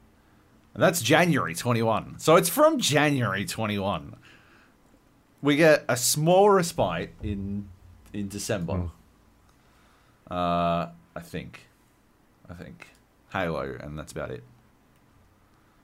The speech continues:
Speaker 1: And then
Speaker 2: Yeah.
Speaker 1: January twenty-one, it gets goofy. <clears throat>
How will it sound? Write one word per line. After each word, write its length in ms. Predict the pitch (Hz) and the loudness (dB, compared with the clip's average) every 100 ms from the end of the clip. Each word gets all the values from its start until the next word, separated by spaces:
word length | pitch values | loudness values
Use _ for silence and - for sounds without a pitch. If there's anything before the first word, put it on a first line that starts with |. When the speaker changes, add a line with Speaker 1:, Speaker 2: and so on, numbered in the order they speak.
| _ - | _ -12
Speaker 1:
And 160 | 85 | -10
then 260 | 78 78 76 | -8 -8 -6
Speaker 2:
Yeah. 160 | 85 80 - - | -8 -8 -14 -10
Speaker 1:
January 600 | 104 90 104 110 107 104 | -6 -4 -4 -4 -6 -6
twenty-one, 880 | - 98 90 90 82 80 80 85 92 - _ _ _ _ _ _ _ _ _ _ _ _ 82 | -8 -10 -8 -6 -6 -6 -6 -10 -12 -18 _ _ _ _ _ _ _ _ _ _ _ _ -14
it 140 | 82 | -12
gets 560 | 82 76 - - - - - - - | -10 -10 -10 -10 -10 -14 -20 -20 -16
goofy. 580 | - - - - - _ _ _ _ _ _ - | -14 -14 -20 -20 -20 _ _ _ _ _ _ -20
<clears throat> 40 | _ | _